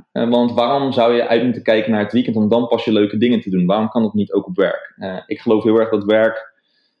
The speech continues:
ja, iets kan zijn waar je ook gewoon met plezier naartoe kan gaan en heel veel uit kan halen. En dat het eigenlijk ook nog iets, eh, mensen, mensen willen in het algemeen, eh, ook heel erg graag werken. Ja, als je naar, naar heel veel mensen die, eh,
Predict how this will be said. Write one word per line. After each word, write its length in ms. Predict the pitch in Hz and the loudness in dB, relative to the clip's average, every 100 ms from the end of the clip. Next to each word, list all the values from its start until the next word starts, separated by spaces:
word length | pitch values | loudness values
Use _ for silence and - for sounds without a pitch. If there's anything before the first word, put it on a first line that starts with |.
| _ | _
ja, 220 | - 110 | -4 -2
iets 160 | 98 131 | -2 -2
kan 200 | 127 110 | -2 0
zijn 300 | 120 135 143 | 0 0 0
waar 140 | 117 110 | 2 2
je 100 | 113 | 2
ook 180 | 123 | 0
gewoon 200 | - 123 | 0 0
met 120 | 113 113 | 0 0
plezier 300 | 110 127 127 | -2 0 0
naartoe 200 | 120 - | -2 -4
kan 100 | 123 | -4
gaan 180 | - 110 | -2 -2
en 80 | |
heel 160 | 110 123 | 0 0
veel 160 | 127 120 | 0 0
uit 140 | 151 | 0
kan 140 | - | 0
halen. 280 | 104 90 92 | -2 -2 -2
En 60 | 95 | -2
dat 100 | 101 | -2
het 160 | 101 | -2
eigenlijk 340 | - 120 117 107 | -2 -2 0 0
ook 60 | |
nog 120 | 110 107 | -2 -2
iets, 360 | 98 - - - - - | -8 -12 -18 -20 -16 -8
eh, 100 | 107 | -2
mensen, 460 | 120 143 147 - | 0 0 -2 -2
mensen 240 | 147 156 143 | -2 0 2
willen 400 | 175 170 110 - _ _ _ _ | 2 2 0 -6 _ _ _ _
in 100 | 123 | 0
het 80 | 120 | 2
algemeen, 760 | 131 135 113 110 104 101 - _ | 2 2 0 0 0 -2 -8 _
eh, 300 | 104 104 104 | -4 -2 0
ook 180 | 113 113 | 0 2
heel 120 | 120 | 2
erg 160 | 110 110 | 0 0
graag 260 | 110 107 | -2 -2
werken. 500 | 123 147 117 98 95 _ _ _ | 2 2 0 -2 -6 _ _ _
Ja, 140 | - - | -12 -12
als 140 | - | -6
je 60 | 110 | -2
naar, 260 | 104 98 120 | -2 -4 -6
naar 160 | 104 | -6
heel 140 | 101 104 | -4 -2
veel 100 | 107 | -2
mensen 260 | 104 104 | -2 -2
die, 260 | 101 101 107 _ _ _ _ - | -2 -2 -4 _ _ _ _ -14
eh, 440 | 110 104 101 101 | -10 -8 -8 -4